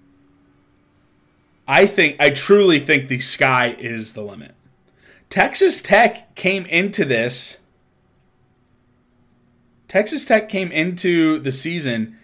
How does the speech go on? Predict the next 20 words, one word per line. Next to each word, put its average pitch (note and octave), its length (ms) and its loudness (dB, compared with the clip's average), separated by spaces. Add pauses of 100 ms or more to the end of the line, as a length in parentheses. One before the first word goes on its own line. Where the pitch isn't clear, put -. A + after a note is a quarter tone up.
(220)
being A3 200 -2
pretty A3+ 320 2
damn E3 400 0
good D#3 220 0
against C3 380 -4
the B2+ 80 -4
rushing B2 340 -4
attack. - 520 -20 (3750)
And C#3+ 120 -4
what D#3 100 2
did F#3+ 160 0
we G#3 140 0
do? A3+ 320 2 (720)
Three A3 200 2
hundred A3+ 300 2
forty-three G3 560 2
yards B2+ 720 0 (640)
on C#3+ 180 -6
thirty-nine D#3+ 520 2
attempts. B2 600 -8